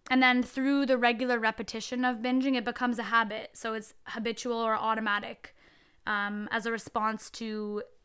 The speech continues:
whatever it is that you're going through in your life. Um, and that in of itself is just really hard to deal with, because even if you Google, "Oh, how do I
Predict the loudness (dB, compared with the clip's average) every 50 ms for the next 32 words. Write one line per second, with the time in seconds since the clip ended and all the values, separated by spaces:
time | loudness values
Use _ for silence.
0 | _ -6 -2 0 2 2 2 0 0 -2 -2 -2 -4 -4 -4 -6 -6 -4 -4 -4
1 | -4 -4 -4 -4 -4 -4 -4 -4 -4 -4 -4 -6 -4 -2 -2 0 0 -2 -4 -6
2 | -12 -20 -20 -16 -8 -6 -2 -2 -2 -2 -4 -6 -8 -8 -10 -10 -12 -16 _ _
3 | -20 -20 -20 _ _ _ _ _ _ _ _ _ -20 _ _ _ -10 -6 -4 -2
4 | 0 0 0 -2 -4 -6 -8 -12 -16 -18 -20 _ _ _ _ _ _ _ _ _
5 | _ _ _ -10 -2 2 4 4 4 4 2 0 -2 -2 -2 -4 -4 0 4 4
6 | 4 4 2 0 -2 -2 -2 -4 -6 -6 -6 -2 0 0 2 4 2 2 2 0
7 | 2 4 6 6 6 4 2 -2 -6 -10 -8 -6 -4 -4 -4 -6 -8 -10 -10 -12
8 | -16 -20 -20 -20 -14 -8 -4 0 2 2 2 2 0 -2 -2 -2 -2 -2 0 2
9 | 2 2 2 0 -2 -4 -6 -4 0 2 2 2 4 4 4 6 6 6 6 8
10 | 8 8 8 6 4 2 0 -4